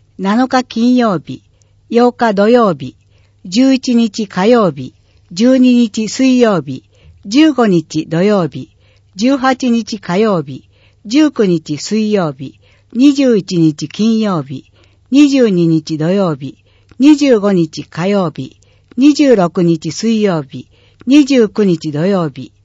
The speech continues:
午前の部、九時三十分から十一時。午後の部、十三時から十五時。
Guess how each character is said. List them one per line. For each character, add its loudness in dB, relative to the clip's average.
午 2
前 2
の -2
部、 -12
九 0
時 0
三 0
十 -2
分 -4
か -8
ら -8
十 -2
一 -6
時。 -14
午 2
後 2
の -2
部、 -10
十 0
三 0
時 -4
か -6
ら -8
十 0
五 -4
時。 -18